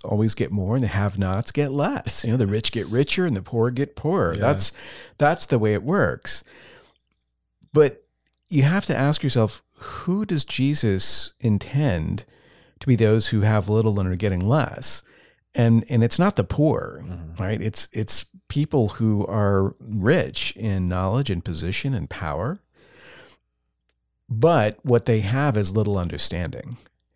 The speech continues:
Speaker 2: Right.
Speaker 1: right? They've hardened their hearts. They have little openness to the truth.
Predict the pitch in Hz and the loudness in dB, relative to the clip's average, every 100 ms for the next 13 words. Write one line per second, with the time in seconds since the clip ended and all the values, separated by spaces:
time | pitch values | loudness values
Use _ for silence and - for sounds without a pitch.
0 | _ - - - 90 78 95 90 - 127 | _ -20 -20 -8 -6 -2 -4 -4 -4 2
1 | 135 117 107 90 85 - 110 90 - - | 2 4 2 0 -4 -2 0 -2 -4 -8
2 | 95 92 113 120 101 101 101 82 - - | -8 -4 -2 0 0 0 -2 -6 -6 -6
3 | - - - 98 85 - 110 82 - - | -4 -4 -4 -6 -6 -4 -4 -4 -8 -14